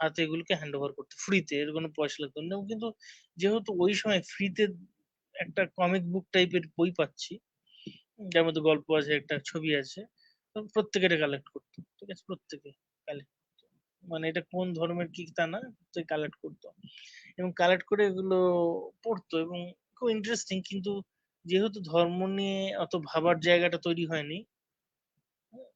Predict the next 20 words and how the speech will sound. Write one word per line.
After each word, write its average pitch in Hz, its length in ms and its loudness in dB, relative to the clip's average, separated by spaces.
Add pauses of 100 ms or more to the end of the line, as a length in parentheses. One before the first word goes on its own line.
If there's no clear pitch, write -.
(1400)
সেই 165 200 0
জন্য 185 200 0
ওখানে, 151 500 -2 (140)
আ, 156 180 -6 (640)
এই 180 180 2
নিয়ে 180 160 2
এত 170 120 0
আলোচনা 165 480 4
হতো 143 220 -10
না, 156 160 -12
বা 156 120 -4
ধর্ম 151 320 0
নিয়ে 165 160 2
এখন 165 220 -4
যেভাবে 151 320 0
চর্চা 147 360 -2
হচ্ছে 147 280 -8
সেভাবে 143 320 -4
হয়নি 143 220 -6
বলে। 190 180 -8